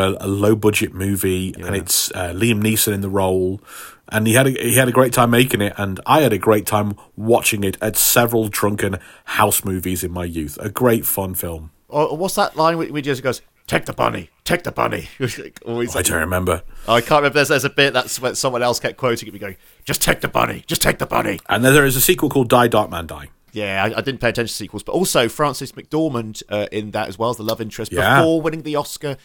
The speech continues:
Speaker 2: in Fargo,
Speaker 1: For Fargo,
Speaker 2: which is
Speaker 1: yeah.
Speaker 2: another good film. Anyway, back to Thor. So, Sam Raimi met Thor co-creator Stan Lee in the nineties and pitched the concept to twentieth Century Fox. But,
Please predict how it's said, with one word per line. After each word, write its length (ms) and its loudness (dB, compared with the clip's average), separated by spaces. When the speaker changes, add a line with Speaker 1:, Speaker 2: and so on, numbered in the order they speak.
Speaker 2:
in 100 -8
Fargo, 500 0
Speaker 1:
For 60 -4
Fargo, 280 2
Speaker 2:
which 100 0
is 60 -6
Speaker 1:
yeah. 100 -4
Speaker 2:
another 200 0
good 80 -2
film. 200 -2
Anyway, 320 -2
back 200 -2
to 100 -6
Thor. 260 -10
So, 260 -2
Sam 340 2
Raimi 420 0
met 300 -8
Thor 220 0
co-creator 500 -4
Stan 420 -4
Lee 380 -8
in 120 -10
the 60 -6
nineties 380 -10
and 180 -12
pitched 220 0
the 60 -10
concept 460 -10
to 60 -18
twentieth 280 -6
Century 280 -8
Fox. 460 -2
But, 400 0